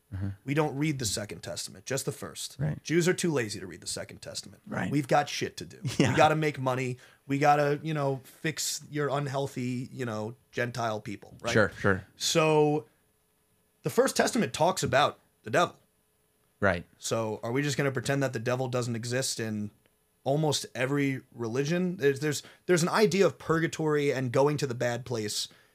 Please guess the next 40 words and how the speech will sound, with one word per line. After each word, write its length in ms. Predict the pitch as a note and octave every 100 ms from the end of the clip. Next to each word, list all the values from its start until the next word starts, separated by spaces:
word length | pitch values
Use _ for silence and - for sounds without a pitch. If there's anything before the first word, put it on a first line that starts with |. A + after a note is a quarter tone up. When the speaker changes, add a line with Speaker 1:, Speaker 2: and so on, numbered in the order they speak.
| _ -
Speaker 2:
in 160 | C#3
quite 420 | B2 C3 D#3 E3+ D3+
literally 760 | C3+ D3+ D3 C3+ B2 A#2+ A2+ _
every 400 | C3 C#3 C#3+ C#3+ C3
type 360 | - C3+ B2
of 140 | A2 A2
religion. 440 | G#2 F#2+ F2+ - _
Speaker 1:
Right. 320 | G#2+ G#2+ F#2 - _ _ _ _ _
Right. 300 | A2+ A2 - - _ D3
Speaker 2:
And 120 | D3+
I 100 | D3
just 260 | D3+ -
thought 160 | F3+ D#3
it 80 | C3
was 160 | C3+
funny 560 | - F#3+ G3 A#2 G#2 D#3+ _ _ _ _ _ _
that 400 | - C#3 C3 A#2 - _
it 60 | B2+
was, 100 | A2 - _ _
"How 160 | - F#4
are 60 | D4
you 220 | F4+ E4
making 320 | F4 E4+ D#4+
fun 220 | - E4
of," 120 | - G3+
no. 440 | G#3 B3 A#3+ A3+ - _ _
Speaker 1:
No. 340 | A2+ A2 G2+ F#2
Speaker 2:
No, 240 | F3 A#3
I'm 180 | G3+ D#3
really 180 | B3 A#3+
not. 380 | D#3 E3+ G#2 A2
Speaker 1:
No. 360 | G#2 G2+ G2 A#2+ _ _ _ -
Speaker 2:
And 320 | D3 D3 D3
I 140 | D#3 F3
enjoy 300 | F3 F3+ G3+
the 80 |
fact 240 | D3+ D#3 D3+
that 100 | D#3+
you're 80 | D#3+
triggered. 440 | - G3+ E2+ -